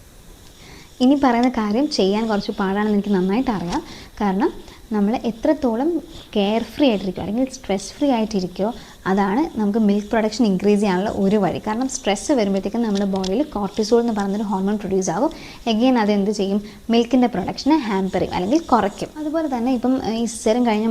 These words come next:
മദറാണ്, ഉം, പാലില്ല അല്ലെങ്കിൽ ഫീഡ് ചെയ്യാൻ ബുദ്ധിമുട്ടുണ്ട് എന്നൊക്കെ വിചാരിച്ചിട്ട് ഫോർമുല ഇൻട്രൊഡക്ഷൻ ചെയ്യരുത്. കാരണം നമ്മൾ ഫോർമുല കൊടുക്കുമ്പോൾ എന്ത് പറ്റും, ഒന്ന് നമ്മൾ തന്നെ ആ ഫീഡിങ്ങിൻ്റെ ടൈം ഡ്യൂറേഷൻ കുറഞ്ഞു പോകും. അതായത് ഫോർമുല കൊടുത്തു കഴിയുമ്പോഴത്തേക്കും പിന്നെ കുഞ്ഞിന് വയറ്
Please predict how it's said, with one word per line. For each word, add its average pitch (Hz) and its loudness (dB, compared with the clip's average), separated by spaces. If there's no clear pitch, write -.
മദറാണ്, 196 4
ഉം, 202 0
പാലില്ല 202 2
അല്ലെങ്കിൽ 254 4
ഫീഡ് 233 4
ചെയ്യാൻ 233 4
ബുദ്ധിമുട്ടുണ്ട് 214 2
എന്നൊക്കെ 226 0
വിചാരിച്ചിട്ട് 196 -2
ഫോർമുല 202 4
ഇൻട്രൊഡക്ഷൻ 196 -2
ചെയ്യരുത്. 175 -2
കാരണം 240 0
നമ്മൾ 240 0
ഫോർമുല 214 4
കൊടുക്കുമ്പോൾ 208 2
എന്ത് 185 2
പറ്റും, 180 -2
ഒന്ന് 233 6
നമ്മൾ 214 4
തന്നെ 214 2
ആ - 0
ഫീഡിങ്ങിൻ്റെ 233 2
ടൈം 214 4
ഡ്യൂറേഷൻ 208 2
കുറഞ്ഞു 185 2
പോകും. 180 -2
അതായത് 220 0
ഫോർമുല 254 4
കൊടുത്തു 269 2
കഴിയുമ്പോഴത്തേക്കും 247 0
പിന്നെ 254 0
കുഞ്ഞിന് 233 -2
വയറ് 214 0